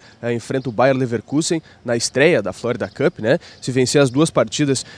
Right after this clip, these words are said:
eh, que tem nesta competição lá nos Estados Unidos, pode, eh, vencer o título, então, dessa competição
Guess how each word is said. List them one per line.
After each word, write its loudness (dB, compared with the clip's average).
eh, 0
que -8
tem 0
nesta 0
competição -2
lá 2
nos -2
Estados 0
Unidos, -2
pode, 6
eh, 6
vencer 4
o 6
título, 0
então, 2
dessa 0
competição 0